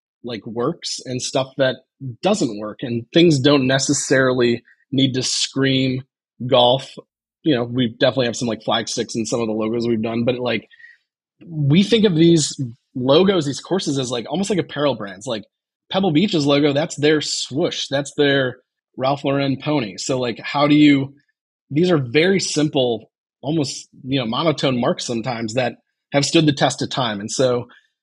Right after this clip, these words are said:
not trying to be too trendy and pulling from the archives and making something that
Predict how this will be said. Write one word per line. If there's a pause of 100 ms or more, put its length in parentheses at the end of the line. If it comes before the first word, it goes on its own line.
(140)
not
trying
to
be
too
trendy
and (320)
pulling
from
the
archives
and
making
something
that